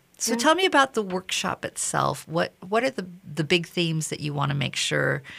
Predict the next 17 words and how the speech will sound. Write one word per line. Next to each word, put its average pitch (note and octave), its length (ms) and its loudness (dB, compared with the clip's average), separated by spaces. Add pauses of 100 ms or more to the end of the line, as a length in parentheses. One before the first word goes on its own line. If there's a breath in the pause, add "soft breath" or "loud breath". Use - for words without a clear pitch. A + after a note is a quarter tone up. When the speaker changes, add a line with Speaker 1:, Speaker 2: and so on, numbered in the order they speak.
(320 loud breath)
Speaker 1:
um, C#3+ 320 0 (240)
that D#3 240 0
folks - 320 2
can, D#3 180 -2
so D3+ 200 2
they C#3+ 140 0
better D3+ 460 4
understand D3 960 -2 (400 loud breath)
the F3 160 -2
white F3+ 240 4
supremacy? F#3 500 0
Because F3 300 0
what F3 180 2
I C4 160 10
found D3+ 580 0
in D3+ 180 -2
working, D#3 520 -2